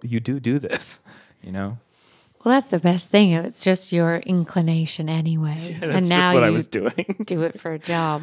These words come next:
Speaker 1: Yeah.
Speaker 2: But do you mind if we turn it towards your own work? Because
Speaker 1: Whoa.
Speaker 2: earlier you mentioned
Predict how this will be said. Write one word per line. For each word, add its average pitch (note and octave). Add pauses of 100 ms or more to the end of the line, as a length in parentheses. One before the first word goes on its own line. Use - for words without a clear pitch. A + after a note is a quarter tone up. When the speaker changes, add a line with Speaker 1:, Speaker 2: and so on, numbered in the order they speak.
Speaker 1:
Yeah. F#2+ (520)
Speaker 2:
But G3+ (240)
do A3+
you A3+
mind F#3+
if C#4
we A#3+
turn G3+
it F#3+
towards D#3+
your E3+
own F3
work? A#3+
Because F3+
Speaker 1:
Whoa. F3
Speaker 2:
earlier F#3+
you E3
mentioned D#3